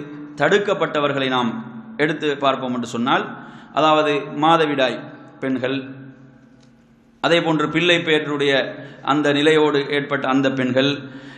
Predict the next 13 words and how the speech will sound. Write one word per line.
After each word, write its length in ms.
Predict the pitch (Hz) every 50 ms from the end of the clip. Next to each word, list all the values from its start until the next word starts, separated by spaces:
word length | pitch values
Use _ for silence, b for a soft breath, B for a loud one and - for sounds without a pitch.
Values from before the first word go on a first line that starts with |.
| B B
இவர்களுக்கு 580 | 143 151 165 196 196 185 175 165 165 - - 151
எல்லாம் 220 | 151 175 202 190
என்னது, 260 | 180 175 170 156 143 120 110 113 117
நோன்பு 480 | 131 147 170 170 170 160 170 175 180 165
நோட்க 340 | 156 151 151 - 147 160 170
கூடாது, 340 | 170 180 190 185 156 127 -
தடுக்கப்பட்டிருக்கிறது. 760 | - 147 156 170 165 170 151 151 131 127 131 117 120 107 98 82 -
அவர்கள் 260 | - 123 147 156 156 147
என்ன 120 | 151 156
செய்ய 180 | 151 156 156 151
வேண்டும்? 340 | 151 151 151 160 170 175 180 170 B B B B B - -
ஏனைய 340 | - 160 185 196 196 185 170
காலங்கள்ல 540 | 156 139 139 135 131 127 120 117 110 104